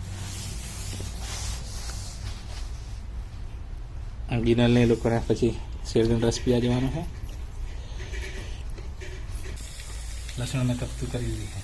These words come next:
આ વખતે અમારે ગેસ ઓછો વપરાશે, કેમ કે most of હું શાક અહીંયા તોલા પર, નીચે ચૂલા પર જ બનાવી દઉં છું.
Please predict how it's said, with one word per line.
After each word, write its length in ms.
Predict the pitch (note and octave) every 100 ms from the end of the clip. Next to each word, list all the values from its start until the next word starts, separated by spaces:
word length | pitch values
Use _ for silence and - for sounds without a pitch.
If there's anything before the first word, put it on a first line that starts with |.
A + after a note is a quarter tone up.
| - -
આ 80 | C3
વખતે 220 | C#3 C#3
અમારે 220 | C3+ C3+ B2+
ગેસ 160 | C3 B2+ B2
ઓછો 140 | - A#2+
વપરાશે, 340 | G2+ G#2 - G#2+
કેમ 100 | A2+
કે 60 | B2+ B2 - - - - - - - - C3+
most 200 | B2+ B2+ C#3
of 60 |
હું 120 | C3 C3
શાક 180 | C3 B2+ - - - - -
અહીંયા 320 | B2+ B2+ B2 - -
તોલા 260 | B2+ B2
પર, 100 | B2+ B2
નીચે 260 | B2 - A#2+ A#2 -
ચૂલા 220 | B2 B2
પર 100 | B2
જ 40 | A2+
બનાવી 260 | G#2+ G2+ G2+
દઉં 120 | G2+ -
છું. 140 | -